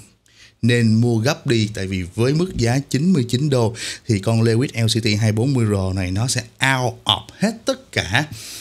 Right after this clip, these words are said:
các sản phẩm khác mà các anh em có thể mua được. Hai, à, chín mươi chín đô thì mua ở thị trường nước ngoài thì sẽ tầm khoảng hai mươi lăm triệu, và cộng cả thuế cả về tới Việt Nam thì nó sẽ rơi vào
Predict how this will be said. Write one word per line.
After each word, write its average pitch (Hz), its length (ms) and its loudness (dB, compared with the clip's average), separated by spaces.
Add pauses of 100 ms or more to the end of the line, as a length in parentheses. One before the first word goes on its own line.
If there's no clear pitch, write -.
(140)
các 165 140 0
sản 117 180 2
phẩm 107 200 -6
khác 220 320 -2
mà 113 120 -4
các 120 60 -4
anh 123 60 -2
em 110 120 0
có 135 200 -4
thể 110 220 -2
mua 117 200 0
được. 95 260 -2 (420)
Hai, 165 220 0 (340)
à, 120 260 2
chín 180 240 0
mươi 214 100 2
chín 185 180 2
đô 139 260 2 (120)
thì 104 200 2
mua 117 220 2
ở 123 120 -2
thị 107 100 -2
trường 98 220 -2
nước 135 200 0
ngoài 95 320 -2
thì 85 80 -10
sẽ 101 140 -6
tầm 98 280 -6
khoảng 98 200 -10
hai 127 240 -6
mươi 117 140 0
lăm 117 260 0 (120)
triệu, 95 320 0 (440)
và 107 260 2
cộng - 220 -8
cả 110 160 -2
thuế 131 300 -2
cả 123 120 -2
về 110 180 0
tới 120 120 -2
Việt 104 180 -6
Nam 110 200 0
thì 101 60 -2
nó 110 100 -4
sẽ 123 120 0
rơi 117 240 0
vào 98 160 -4